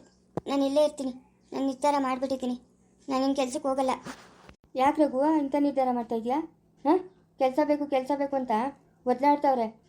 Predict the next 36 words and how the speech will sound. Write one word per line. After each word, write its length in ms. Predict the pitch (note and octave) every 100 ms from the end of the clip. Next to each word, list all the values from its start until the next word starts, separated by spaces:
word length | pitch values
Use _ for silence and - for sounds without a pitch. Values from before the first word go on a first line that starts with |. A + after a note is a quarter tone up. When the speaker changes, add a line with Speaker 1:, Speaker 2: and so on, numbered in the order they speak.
| -
Speaker 2:
ಕೈಯಾಗಿರೋ 360 | D4+ D#4+ D#4+ D4
ಕೆಲ್ಸನ 300 | C#4 C4 C#4+ C#4
ಕಳ್ಕೊಂತೀಯಲ್ಲ. 500 | C4+ D4 C#4+ C4+ B3+ B3 B3+ _ -
Speaker 1:
ಇಲ್ಲ, 160 | D4+ D#4
ನಾನು 200 | D4 C#4
ಇನ್ನು 160 | C#4+ C#4
ಅಲ್ಲಿಗೆ 220 | C4+ C#4
ಹೋಗಲ್ಲ. 240 | D4 D4+ C#4 - - - - - D#4+
ನೋಡೋಣ, 280 | E4 D4+
ಇದೇ 160 | C#4+ D4+
ಊರಿಗೆ 240 | D#4 D4+
ಟ್ರಾನ್ಸ್‌ಫರ್ 420 | C#4+ C#4 C#4+ D4+ D4
ಮಾಡಿಸ್ಕೊಳಕ್ಕೆ 460 | C4+ - C#4 C4+
ಓಡಾಡ್ತೀನಿ. 500 | C4 C4+ C#4 C4+ B3+ B3 - - _ _ _ _ -
ಒಂದ್ 180 | D4
ವೇಳೆ 120 | C#4+ D4
ಆಗ್ಲಿಲ್ಲ 380 | C#4 C#4 D4+
ಅಂತಂದ್ರೆ 360 | D4 C#4 C#4 D4
ರಾಜೀನಾಮೆ 440 | C#4 C4 C#4 C4+
ಕೊಡ್ತೀನಿ 340 | C4 B3+ C4+ B3+
ಅಷ್ಟೇ. 360 | B3 C4 - - - _ -
ನನಗೆ 240 | D4 D4
ಬೇಕಾಗಿಲ್ಲ. 400 | C#4+ D4 C#4+ C#4+ C4 - - -
ನನ್ನ 140 | D4
ಹೆಂಡತಿ, 260 | D4 D4 E4
ನನ್ನ 220 | D#4+ D4
ಮಕ್ಕಳು 520 | C#4 D#4 D4+ D4+ - _ _ _ _ -
ನೋವು 180 | D#4 D#4
ತಿಂತಾವ್ರೆ 380 | D#4+ D4+ D#4 D4+
ಅಂತಂದ್ರೆ 340 | C#4+ C#4+ C#4+ D4+ C4+ _ C4+
ಆ 80 |
ಕೆಲ್ಸ 240 | C#4+ D4+ D4
ನನಗೆ 220 | D4+ C#4+ B3+
ಬೇಕಾಗೇ 380 | C#4+ D4+ D4
ಇಲ್ಲ 120 | C#4+ C#4
ಶಿವ, 180 | C#4+